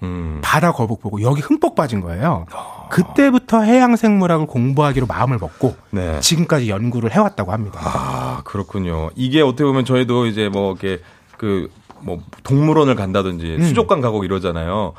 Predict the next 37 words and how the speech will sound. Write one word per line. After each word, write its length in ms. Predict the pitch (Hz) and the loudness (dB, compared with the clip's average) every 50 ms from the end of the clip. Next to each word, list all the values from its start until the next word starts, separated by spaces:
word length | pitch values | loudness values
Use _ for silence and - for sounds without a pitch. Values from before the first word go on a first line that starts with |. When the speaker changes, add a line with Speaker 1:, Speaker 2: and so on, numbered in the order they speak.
| - - | -18 -14
Speaker 1:
근데 160 | _ 147 135 101 | _ 0 2 2
아이들이 400 | 107 135 156 147 160 143 135 - | 4 2 2 2 0 0 0 -2
진짜 420 | - 156 139 - 143 139 131 123 - - | -4 -8 -4 2 2 2 2 2 -2 -4
되게 220 | 131 139 135 127 - _ _ _ - | -4 -4 -4 -4 -6 _ _ _ -2
호기심 320 | 226 226 254 190 214 196 | 0 0 2 2 2 0
가득, 340 | - - 139 143 147 135 120 - - | 0 0 0 2 2 0 -2 0 2
호기심 220 | 262 277 262 208 | 4 4 6 6
천국이거든요. 600 | - 247 240 220 214 185 151 120 110 104 151 202 - - - - | 4 2 2 2 2 2 2 2 2 2 0 0 -2 -6 -8 0
근데 140 | 160 185 - | 2 2 4
저희가 300 | - 165 180 196 240 220 | 4 2 4 4 4 4
바라보는 400 | 233 220 202 202 190 190 185 180 | 6 4 4 4 4 4 2 2
상어는 360 | 165 202 185 180 185 180 160 | 2 2 2 2 2 0 -2
뭐 120 | 143 139 | -4 -2
그렇겠지만 640 | 147 - 196 190 - 151 127 123 127 131 143 123 - - - - - | 0 0 -2 0 -2 -6 -4 -2 2 2 4 2 2 -2 -12 -10 -6
이 120 | 165 175 165 | -4 -2 -2
책을 280 | - - 277 277 277 | 0 2 4 4 6
보면은 340 | 208 214 190 190 196 190 - - | 6 6 4 6 4 2 2 2
완전 280 | - 170 202 214 214 151 | 2 2 4 4 2 4
저희도 300 | 156 170 170 160 160 127 107 - - - - _ | 4 2 4 4 2 0 0 -6 -12 -20 -20 _
동심으로 460 | - 175 202 214 - 247 226 214 196 | 2 4 4 4 4 4 4 4 4
돌아가지고 500 | 135 147 151 151 147 143 127 135 127 123 - | 4 4 4 4 4 2 2 2 0 -2 -2
바라볼 280 | - 139 147 160 160 147 | -2 0 2 2 2 0
수 120 | - 110 | 0 0
있는 180 | 120 156 170 147 | 2 2 4 2
것들이잖아요. 580 | 127 - - 95 82 85 80 80 80 82 76 | 2 0 0 -2 -2 -2 -2 -2 -2 -2 0
Speaker 2:
맞아요. 460 | - 131 131 131 120 107 98 98 95 98 - - | 0 0 0 0 -2 -2 -2 -4 -6 -10 -6 -2
Speaker 1:
와, 560 | - 117 110 113 107 101 - 90 - 90 92 - | 0 2 2 2 2 0 0 0 0 -2 -2 -4
좋습니다. 400 | - 104 - - 104 98 85 87 | -6 -8 -6 -4 -4 -2 -2 -2
이게 160 | 87 92 117 113 | 0 0 0 0
굉장히 380 | 101 107 117 120 123 120 110 | 0 0 0 0 0 -2 -2
기가, 400 | - 104 104 107 110 110 104 - - - - - - _ - | -4 -2 0 2 2 2 0 -2 -4 -10 -18 -20 -20 _ 0
기가 280 | - 151 139 165 - | 2 4 4 4 2
찬 240 | - - 156 147 135 | 2 2 2 2 4
노릇입니다. 480 | 123 117 117 123 117 123 113 117 110 104 | 2 2 2 0 0 0 -2 0 0 0
아, 320 | 92 90 85 104 113 120 120 | 0 2 0 0 2 0 2
난 140 | 110 110 101 | 0 0 -2
진짜, 240 | - 107 101 101 | -4 -4 -4 -4